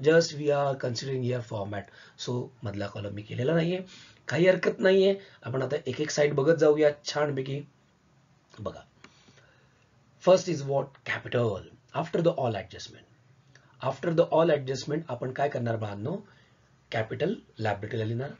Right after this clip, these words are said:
कॅपिटल हे बिझनेसची लायबिलिटीच असते, कारण की आपण पैसे investment करतो, आपण पैसे बिझनेसमध्ये investment करतो, पण business आणि मी वेगवेगळा आहे entity कॉन्सेप्टनुसार, त्यामुळे business काय म्हणतो, तुम्ही बिझनेसमध्ये कुठलेही पैसे टाकलात ते तुमचं capital,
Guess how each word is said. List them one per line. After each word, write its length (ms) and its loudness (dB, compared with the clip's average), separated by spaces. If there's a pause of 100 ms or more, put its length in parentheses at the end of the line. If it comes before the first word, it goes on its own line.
(160)
कॅपिटल 360 2
हे 60 6
बिझनेसची 460 -2
लायबिलिटीच 440 -6
असते, 240 -16 (360)
कारण 120 -4
की 80 -2
आपण 220 0
पैसे 220 6
investment 440 4
करतो, 400 2 (560)
आपण 240 0
पैसे 280 2
बिझनेसमध्ये 540 0
investment 460 0
करतो, 400 0 (240)
पण 180 2
business 560 0
आणि 140 -2
मी 360 0
वेगवेगळा 480 2
आहे 120 -4 (420)
entity 320 0
कॉन्सेप्टनुसार, 720 -4 (360)
त्यामुळे 280 2
business 320 -2
काय 160 -4
म्हणतो, 400 -4 (280)
तुम्ही 160 0
बिझनेसमध्ये 480 2
कुठलेही 340 0
पैसे 280 4
टाकलात 340 -4 (420)
ते 60 -8
तुमचं 220 -4
capital, 380 -2